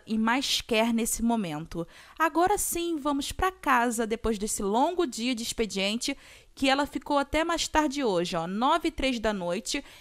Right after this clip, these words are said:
Era pra ela ter saído às sete horas da noite, mas hoje ela tava empenhada em trabalhar.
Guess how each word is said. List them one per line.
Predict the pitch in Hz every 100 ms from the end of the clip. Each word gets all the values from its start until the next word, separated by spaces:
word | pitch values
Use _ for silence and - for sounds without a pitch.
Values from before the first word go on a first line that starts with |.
| -
Era | - 262 302
pra | 294
ela | 269 269
ter | 269 269
saído | - 247 226 240 220 202 - - -
às | 233 -
sete | 269 254 285
horas | 262
da | 247 285
noite, | 220 165 -
mas | 190 190
hoje | 202 220 269 - -
ela | - 202
tava | 202 220 233 - -
empenhada | 330 392 - 370 339 262 240 220 240 247 -
em | 247
trabalhar. | 240 233 220 220 147 147 170